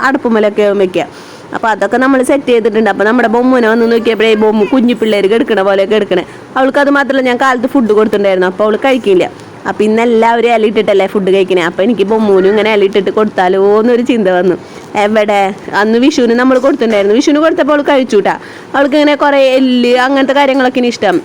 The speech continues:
ഏ, ബീഫ് അവൾ കഴിക്കും, പക്ഷേ ഇത് ഇത്തിരി ഗ്രേവിയും കാര്യങ്ങളൊക്കെ അല്ലായിരുന്നേ.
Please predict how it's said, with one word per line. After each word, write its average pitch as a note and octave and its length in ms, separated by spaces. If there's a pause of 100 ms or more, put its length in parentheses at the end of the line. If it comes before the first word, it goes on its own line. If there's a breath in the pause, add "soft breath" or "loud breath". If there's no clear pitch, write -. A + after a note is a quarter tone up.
ഏ, G#3+ 160
ബീഫ് A#3+ 380
അവൾ C#4 320
കഴിക്കും, C4 560
പക്ഷേ A3 240
ഇത് G#3+ 260
ഇത്തിരി A#3 220
ഗ്രേവിയും A3+ 460
കാര്യങ്ങളൊക്കെ G3+ 440
അല്ലായിരുന്നേ. F3 380